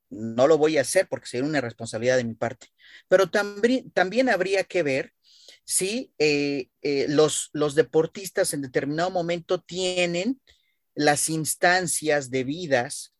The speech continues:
cuentan con los procedimientos correspondientes para, en su caso, poder denunciar este tipo de anomalías. O sea, eso también me parece muy importante. ¿Sabes qué? Mira, tú como deportista,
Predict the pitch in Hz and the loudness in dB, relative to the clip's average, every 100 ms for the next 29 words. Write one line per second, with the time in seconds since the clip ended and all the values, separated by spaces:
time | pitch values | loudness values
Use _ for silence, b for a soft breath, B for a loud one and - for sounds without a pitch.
0 | _ _ 156 175 185 - 180 208 233 147 | _ _ 4 4 4 2 0 0 -2 -2
1 | 131 127 131 123 127 135 160 180 - 135 | -2 0 -2 -2 -2 -2 -4 -6 -4 -2
2 | 123 - 123 131 139 165 160 - 120 123 | -2 -4 -2 0 -2 -2 -6 -2 -2 0
3 | 123 120 120 127 - 160 165 - 226 - | -4 -6 -6 -8 -2 0 2 0 -4 -8
4 | _ _ - 143 147 190 247 233 165 - | _ _ -4 -2 4 4 4 0 -4 0
5 | 180 190 185 - 180 185 160 120 110 107 | 0 0 -4 -6 -6 -2 -2 -2 -4 -8
6 | 110 160 147 - - - - _ _ _ | -6 -6 -6 -10 -18 -18 -18 _ _ _
7 | _ - - 143 143 156 160 220 202 185 | _ -10 -2 2 2 2 0 0 -2 -2
8 | 196 147 139 - 139 147 139 127 - 147 | -4 0 0 -2 -4 -4 -4 -4 -2 -4
9 | 143 127 156 160 - - - 175 170 156 | -4 -4 -2 -2 -4 -8 -4 -4 -2 -4
10 | - _ _ _ - 180 175 170 131 120 | -4 _ _ _ 2 2 4 2 2 0
11 | - 120 - 160 - - 180 208 | -2 -6 -6 -6 -4 0 -2 -2